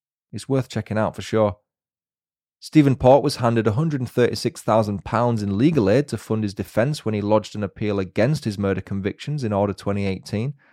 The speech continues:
Don't know what grounds he thought he had to do that. Three months later, in November twenty eighteen, his appeal was naturally rejected.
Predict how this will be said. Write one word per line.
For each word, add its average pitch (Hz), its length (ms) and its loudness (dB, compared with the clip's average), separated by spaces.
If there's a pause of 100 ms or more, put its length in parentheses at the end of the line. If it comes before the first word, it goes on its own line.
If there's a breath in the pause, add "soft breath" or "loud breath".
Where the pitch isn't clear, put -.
(100)
Don't 117 120 -6
know 107 60 0
what 90 120 -2
grounds 110 320 0
he 98 60 -4
thought 92 240 0
he 92 80 -4
had 90 140 -6
to 92 100 -6
do 113 180 0
that. 101 200 -2 (1040)
Three 139 140 6
months 117 220 2
later, 135 380 6
in 110 80 2
November 107 260 2
twenty 101 300 -2
eighteen, 117 460 -2
his 101 120 -2
appeal 98 400 -2
was 92 380 -6
naturally 95 400 -6
rejected. 101 580 -4